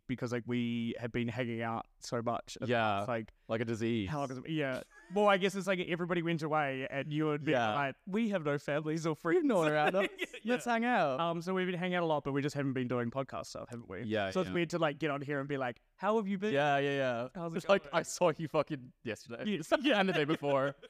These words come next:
Speaker 2: And probably last week multiple times.
Speaker 1: Yes. Yeah, totally. Um, no, but I,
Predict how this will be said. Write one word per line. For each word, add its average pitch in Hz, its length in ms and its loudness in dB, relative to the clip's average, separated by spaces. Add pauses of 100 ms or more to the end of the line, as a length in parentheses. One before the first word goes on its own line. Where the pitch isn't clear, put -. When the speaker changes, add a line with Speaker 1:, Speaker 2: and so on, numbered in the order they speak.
(140)
Speaker 2:
And 185 140 2
probably 165 300 6
last 139 260 2
week 135 180 -4
multiple 131 340 -2
times. 113 400 -4
Speaker 1:
Yes. 139 440 -6
Yeah, 127 220 -6
totally. 113 340 -10 (240)
Um, 262 200 6
no, 277 140 4
but 202 200 2
I, 214 500 2